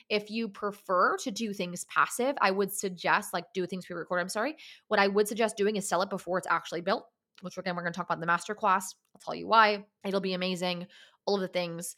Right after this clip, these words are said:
But I just wanna give you that perspective of, like, there's a million different ways to do this one thing. I'm gonna share all the ways that we've known and mastered this Project Passive, all the pieces to becoming passive, and you're, you're able to create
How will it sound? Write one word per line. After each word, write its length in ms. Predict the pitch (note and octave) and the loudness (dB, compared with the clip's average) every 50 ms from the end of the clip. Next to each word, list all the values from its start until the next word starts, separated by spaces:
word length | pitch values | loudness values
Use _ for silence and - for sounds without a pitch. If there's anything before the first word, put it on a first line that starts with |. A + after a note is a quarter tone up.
| - - - _ | -16 -20 -20 _
But 220 | - F#3+ G#3 F#3+ E3 | -10 -2 0 2 2
I 80 | F#3 G3 G3+ | 4 4 2
just 140 | G3+ G3+ - | 0 0 -4
wanna 100 | A3 G#3 | -4 -4
give 120 | F#3+ F3+ | -4 -4
you 40 | F3 | -4
that 80 | - - | -6 -4
perspective 480 | - F3 - - E3 E3 - - E3 | -8 -10 -4 -4 -4 -4 -4 -6 -6
of, 160 | E3 D#3+ E3 | -6 -6 -4
like, 160 | D#3+ E3 E3 - | -6 -6 -6 -6
there's 300 | E3+ F3+ E3+ - - - - | -8 -6 -4 -4 -6 -4 -4
a 60 | G3+ | -6
million 260 | G#3 G#3 G#3+ A3+ A3 G#3 | -4 -2 -2 -2 -2 -2
different 240 | G3+ F#3+ - F#3 | -4 -6 -6 -4
ways 180 | F#3 F#3 F#3 F#3+ | -2 -2 -2 -4
to 80 | - F3 | -6 -10
do 60 | F#3 | -12
this 160 | E3 D#3+ - | -12 -10 -8
one 160 | F3 E3+ E3+ | -8 -8 -2
thing. 180 | - A3+ C4 E4+ G#4 G#4 - - - - - _ _ _ _ _ _ _ _ _ - | -2 -2 -2 -2 -4 -10 -14 -20 -20 -20 -20 _ _ _ _ _ _ _ _ _ -4
I'm 60 | G3+ | -2
gonna 80 | G3+ G3+ | -2 0
share 200 | - A3+ F#3+ - | 2 4 6 6
all 120 | G3+ G#3+ | 6 6
the 40 | G3+ | 4
ways 280 | F#3+ G3 G3 F#3+ F#3+ G3+ | 4 2 4 4 4 2
that 40 | |
we've 180 | G3+ F#3+ E3+ F3 | 0 -4 -4 -2
known 400 | F#3 F3+ E3+ F3 F3+ F#3+ G#3 G#3 - - - - | -2 0 0 0 0 -2 -4 -6 -8 -12 -8 -6
and 160 | F3+ E3+ E3+ | -6 -2 2
mastered 480 | E3 E3 E3+ F3 - - G3+ F#3+ F#3+ G#3+ - - - | 2 2 2 2 0 -2 0 -2 -2 -2 -6 -12 -12
this 400 | G#3+ F#3+ G3 F#3 - - - - _ _ | -2 0 0 0 0 -2 -6 -6 _ _
Project 320 | - G3 F3+ F3+ E3 - | 0 0 0 0 0 -6
Passive, 540 | - F3+ E3+ E3+ - - B3+ D4 F#4 - - _ _ _ _ _ - F#3+ | 0 0 0 0 2 0 -2 -2 -2 -6 -14 _ _ _ _ _ 0 2
all 120 | F#3 F#3+ | 2 2
the 80 | F#3 F#3+ | 0 -4
pieces 400 | - G3+ F#3 F3+ - F#3+ - - | -6 -6 -6 -4 -6 -8 -8 -8
to 80 | F#3+ | -8
becoming 420 | F3+ F3 - F#3+ F3 F3 E3+ E3+ - - - | -8 -8 -6 -6 -6 -6 -8 -10 -12 -12 -4
passive, 540 | - F#3 F3 - - F#3 F3 G3 G#3 - _ - - - - - - | -2 -2 -2 -2 -2 -4 -4 -4 -6 -10 _ -20 -20 -20 -20 -12 -6
and 300 | - G3 F#3+ F#3 F3+ - - _ - | -4 -2 -2 -2 -6 -8 -12 _ -10
you're, 160 | G3+ G#3+ G3+ - | -6 -6 -6 -6
you're 240 | G#3 G3 G#3 G3 G3+ | -6 -6 -6 -2 0
able 280 | G#3 G#3 G#3+ G3+ G#3+ G3+ | 0 0 0 0 -4 -6
to 140 | G3+ G3+ F#3+ | -6 -6 -8
create 720 | - - G3+ G3 F#3 F3+ F3+ E3 - - - - - | -8 -8 -6 -4 -2 -2 -4 -4 -4 -6 -8 -8 -8